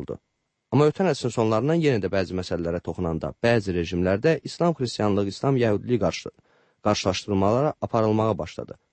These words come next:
Son vaxtlar bu münasibətləri düzəlmək üçün xristian və İslam dünyasının dini liderləri danışıqlar aparmağa qərar alıblar və bu günlərdə həmin danışıqlar keçirilir. Amma belə bir vaxtda Danimarkada Məhəmməd Peyğəmbərin karikaturaları dərc edildi,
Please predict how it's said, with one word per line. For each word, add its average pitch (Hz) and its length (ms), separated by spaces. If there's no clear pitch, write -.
Son 156 240
vaxtlar 95 300
bu 104 80
münasibətləri 101 560
düzəlmək 107 400
üçün 175 160
xristian 185 320
və 165 100
İslam 156 240
dünyasının 117 400
dini 107 300
liderləri 135 480
danışıqlar 143 460
aparmağa 80 400
qərar 78 300
alıblar 76 340
və 101 160
bu 101 80
günlərdə 104 400
həmin 120 240
danışıqlar 104 400
keçirilir. - 400
Amma 123 180
belə 143 240
bir 107 160
vaxtda 147 300
Danimarkada 135 500
Məhəmməd 131 320
Peyğəmbərin 90 480
karikaturaları 90 720
dərc 127 240
edildi, 156 300